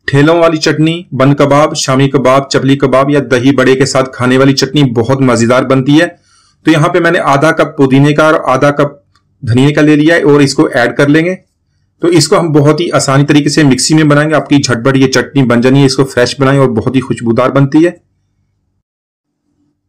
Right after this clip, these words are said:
तो इसके अलावा चार से पांच लहसुन के जवे ऐड कर लेंगे, तीन से चार सब्ज मिर्च उसको भी बारीक काट के इसके अंदर ऐड कर लेंगे। आप जितना तीखा खाते हैं उसको आप कम या ज्यादा कर सकते हैं। Two tablespoon इमली, उसको मैंने पानी में भिगो दिया था, इसको हम,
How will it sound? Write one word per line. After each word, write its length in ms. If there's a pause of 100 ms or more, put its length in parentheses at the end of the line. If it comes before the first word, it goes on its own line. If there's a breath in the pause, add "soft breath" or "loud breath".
(120)
तो 80
इसके 320
अलावा 240
चार 300
से 160
पांच 320
लहसुन 340
के 120
जवे 320
ऐड 260
कर 120
लेंगे, 280 (520)
तीन 160
से 140
चार 240
सब्ज 340
मिर्च 200
उसको 200
भी 100
बारीक 280
काट 180
के 60
इसके 180
अंदर 120
ऐड 240
कर 120
लेंगे। 220
आप 140
जितना 280
तीखा 280
खाते 260
हैं 80
उसको 200
आप 180
कम 140
या 100
ज्यादा 260
कर 140
सकते 300
हैं। 200 (520 soft breath)
Two 140
tablespoon 560
इमली, 320
उसको 200
मैंने 180
पानी 240
में 140
भिगो 220
दिया 160
था, 100
इसको 300
हम, 220